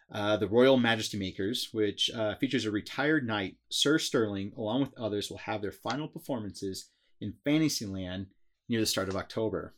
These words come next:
So that's coming up really fast if you want to see that over in Fantasyland. Uh, right now, the calendars, uh, for their show only last through September.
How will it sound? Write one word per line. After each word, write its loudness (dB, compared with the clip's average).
So -4
that's -6
coming 0
up -2
really 0
fast -2
if -12
you -6
want -8
to -6
see -2
that -4
over -10
in -8
Fantasyland. -6
Uh, 4
right 8
now, 6
the 4
calendars, 2
uh, -2
for -6
their 0
show -2
only -6
last -6
through -8
September. -10